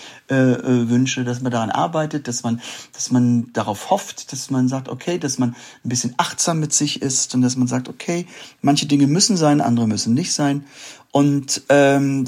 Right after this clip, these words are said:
ich hoffe, dass sich halt eben auch in Zukunft unsere Zuhörerinnen und Zuhörer gut unterhalten fühlen, fühlen und, äh,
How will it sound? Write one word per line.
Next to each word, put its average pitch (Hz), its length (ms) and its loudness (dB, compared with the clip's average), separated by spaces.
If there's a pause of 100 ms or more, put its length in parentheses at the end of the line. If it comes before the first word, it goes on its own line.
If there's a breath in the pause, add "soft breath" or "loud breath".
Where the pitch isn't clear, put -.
ich - 160 -8 (380)
hoffe, - 500 -2
dass 151 200 -6
sich 147 140 -2
halt 147 100 -4
eben 135 220 -2
auch 131 100 -2
in 127 80 -2
Zukunft 147 460 -6
unsere 120 520 0 (680 loud breath)
Zuhörerinnen 147 960 2
und 123 160 2
Zuhörer 123 560 0 (360 loud breath)
gut 185 240 -2
unterhalten 160 460 2
fühlen, 151 540 0 (240)
fühlen 151 320 0
und, 175 280 -6
äh, 160 160 2